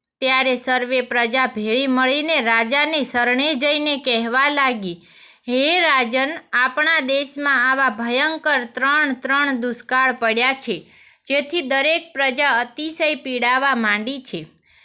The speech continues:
ગાયો આદિક સર્વે પશુઓ પણ અતિ દુઃખી છે અને જળને વર-, વરસાવનારા તો સાક્ષાત નારાયણ છે અને તેની આજ્ઞાથી જ મેઘ વરસે છે.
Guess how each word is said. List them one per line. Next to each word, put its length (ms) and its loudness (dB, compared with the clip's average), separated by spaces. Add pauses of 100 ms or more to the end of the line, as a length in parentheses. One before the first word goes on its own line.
(140)
ગાયો 440 2
આદિક 440 0
સર્વે 440 0
પશુઓ 580 -2
પણ 220 -2
અતિ 420 -4
દુઃખી 520 -6
છે 300 -6 (160)
અને 260 0
જળને 540 0
વર-, 420 -2
વરસાવનારા 1080 0
તો 220 -2
સાક્ષાત 640 -2
નારાયણ 640 2
છે 320 -10 (440)
અને 280 0
તેની 460 0
આજ્ઞાથી 680 0
જ 100 -6
મેઘ 400 -2
વરસે 520 -2
છે. 320 -10